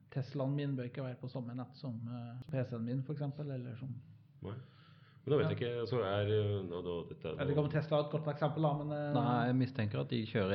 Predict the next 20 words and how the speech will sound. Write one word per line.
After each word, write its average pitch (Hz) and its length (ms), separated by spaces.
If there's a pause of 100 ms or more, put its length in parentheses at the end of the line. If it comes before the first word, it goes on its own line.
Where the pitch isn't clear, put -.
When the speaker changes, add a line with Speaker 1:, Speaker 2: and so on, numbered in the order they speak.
Speaker 3:
eget 90 160
mobilnett. 156 580
Speaker 1:
<laughs> 180 60
Ja, 156 140
de 143 160
gjør 139 100
for 135 80
så 135 140
vidt 131 80
det. 143 80 (360)
Men, 196 200
eh, 202 60
fryseren, 202 480
da, 208 160
for 170 120
å 165 60
si 180 80
det 180 100
sånn, 196 240
eller 175 220